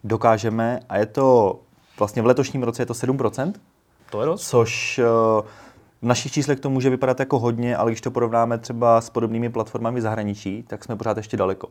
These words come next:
Speaker 2: Mhm.
Speaker 1: Americe už se dostávají na dvacet procent
Speaker 2: Mhm.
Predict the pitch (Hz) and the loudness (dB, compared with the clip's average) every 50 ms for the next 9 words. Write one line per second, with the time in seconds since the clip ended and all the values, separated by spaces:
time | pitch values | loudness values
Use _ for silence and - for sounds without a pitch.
0 | _ - - - 104 104 104 110 107 - 104 104 - - 104 107 104 - 110 104 | _ -10 -8 -4 -2 -2 -2 -4 -4 -4 -8 -6 -6 -6 -8 -8 -6 -4 -2 -2
1 | 107 107 104 101 101 95 - - 107 - - 135 135 - 151 156 170 - - 131 | -2 -2 -4 -2 -4 -4 -4 -6 -10 -8 -8 -8 -8 -8 -12 -12 -12 -14 -16 -18
2 | 113 131 | -16 -16